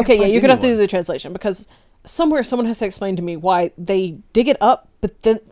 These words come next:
Speaker 1: so I'm like, "Oh, well, they're taking it down for the end of the tournament."
Speaker 2: Correct.
Speaker 1: But then they start packing the dirt back in.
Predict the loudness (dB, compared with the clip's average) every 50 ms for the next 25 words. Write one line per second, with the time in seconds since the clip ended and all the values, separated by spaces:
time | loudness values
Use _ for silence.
0 | _ _ -4 0 0 2 4 2 2 0 0 2 4 4 4 4 2 0 0 -2
1 | -4 -6 -6 -6 -6 -4 -2 -4 -4 -4 -4 -6 -6 -6 -4 -4 -4 -6 -6 -6
2 | -6 -6 -6 -6 -6 -6 -8 -10 -12 -6 -2 0 0 0 0 -4 -8 -6 -6 -4
3 | 0 0 2 4 2 2 2 2 0 0 -2 _ _ _ _ _ _ _ _ -14
4 | -10 -10 -10 -6 -2 -2 0 2 2 2 2 0 -2 0 -2 -2 2 4 4 4
5 | 2 0 -6